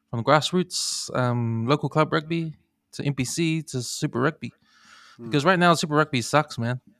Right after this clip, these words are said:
Speaker 1: and that, and that needs to
Speaker 2: <laughs>
Speaker 1: big change, man. That needs a big change. And if, you gotta change something,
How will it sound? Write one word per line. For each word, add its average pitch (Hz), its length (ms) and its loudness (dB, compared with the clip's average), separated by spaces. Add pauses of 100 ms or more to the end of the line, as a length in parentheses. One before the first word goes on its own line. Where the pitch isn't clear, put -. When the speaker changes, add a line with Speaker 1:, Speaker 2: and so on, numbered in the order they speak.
(400)
Speaker 1:
and 127 100 -4
that, 151 200 4
and 135 120 0
that 160 140 6
needs 147 200 2
to 120 160 -2 (120)
Speaker 2:
<laughs> - 120 -20
Speaker 1:
big 156 120 4
change, 139 420 2
man. 135 280 2
That 156 140 -4
needs 151 160 -4
a - 40 -2
big 147 240 -6
change. 143 480 -6 (580)
And 143 100 2
if, - 460 -4
you 180 160 2
gotta 202 160 6
change 170 260 2
something, 151 480 0